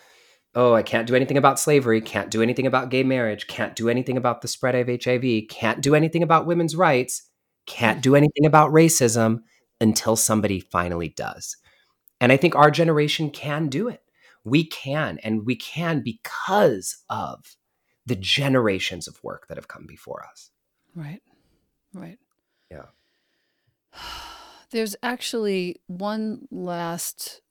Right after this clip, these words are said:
Speaker 2: I don't know, question that I have on this one before we move on to Race
Speaker 1: Please.
Speaker 2: Matters.
Speaker 1: Yeah.
Speaker 2: Like, why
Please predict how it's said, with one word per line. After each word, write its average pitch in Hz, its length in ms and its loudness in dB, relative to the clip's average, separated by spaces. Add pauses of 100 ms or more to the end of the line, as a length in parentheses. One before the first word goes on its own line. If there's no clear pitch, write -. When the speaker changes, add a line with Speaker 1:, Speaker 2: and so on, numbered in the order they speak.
(500)
Speaker 2:
I 170 140 -14
don't 170 180 -12
know, 147 180 -12
question 180 480 -8
that 151 120 -6
I 156 60 -6
have 156 220 -6
on 151 160 -8
this 160 200 -8
one 151 140 -6
before 151 280 -10
we 151 80 -6
move 151 180 -6
on 151 180 -6
to 151 120 -14
Race 117 320 -2
Speaker 1:
Please. 160 60 -8
Speaker 2:
Matters. 156 520 -12 (220)
Speaker 1:
Yeah. 95 240 -10 (1600)
Speaker 2:
Like, 269 260 -2 (380)
why 320 580 -4